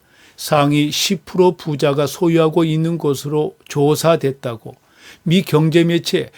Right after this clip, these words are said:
비즈니스 인사이더가 보도했습니다. 마, 미국 주식 구십삼 프로를 상위 십 프로의 부자들이 소유하고 있다고요. 그러면 미국 국민 하위 구십 프로가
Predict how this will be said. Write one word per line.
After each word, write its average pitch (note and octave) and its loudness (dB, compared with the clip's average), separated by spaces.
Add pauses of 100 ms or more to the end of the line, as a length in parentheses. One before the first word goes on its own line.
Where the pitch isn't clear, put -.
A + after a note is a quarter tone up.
(160)
비즈니스 D#3 0
인사이더가 C#3+ -2
보도했습니다. B2+ -10 (640)
마, C3+ 0 (380)
미국 G#3+ 4
주식 G3+ -2
구십삼 D#3 -4
프로를 A#3 -2 (180)
상위 G3 0
십 - 0
프로의 B3+ 0
부자들이 F3 2
소유하고 A3 0
있다고요. A#2+ -6 (640)
그러면 G#3 0 (340)
미국 G#3 2
국민 A#3 4
하위 F3+ 2 (260)
구십 G3+ -2
프로가 A3+ 0